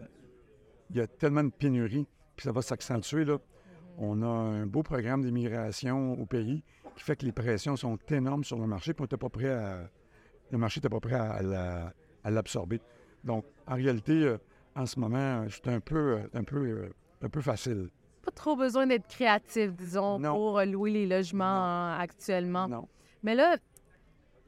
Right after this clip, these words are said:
Speaker 2: ça, ça, ça me, ça me, il y a une autre question qui me vient en tête, euh, parce que là, vous faites un gros projet de construction, euh, actuellement de trois cents portes.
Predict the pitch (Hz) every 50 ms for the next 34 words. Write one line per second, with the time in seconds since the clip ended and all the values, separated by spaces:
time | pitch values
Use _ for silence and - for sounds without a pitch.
0 | - - - 214 208 180 190 - 226 208 208 208 - 220 202 202 196 - - 214
1 | 202 202 202 196 196 190 190 190 185 185 185 185 185 - - _ - _ _ _
2 | - _ _ _ _ - - - - - 202 208 214 247 277 - - 262 - -
3 | 262 269 240 - 220 196 214 220 208 196 190 - 208 226 247 240 - - 180 151
4 | 151 147 175 165 - - 214 233 220 - - - 214 - 202 180 170 175 240 269
5 | - - 220 208 214 208 196 - - 196 175 - - - - 208 214 220 202 175
6 | 160 156 156 160 - - - 175 156 156 175 185 196 196 185 160 - - 170 165
7 | - 156 143 - 254 277 269 -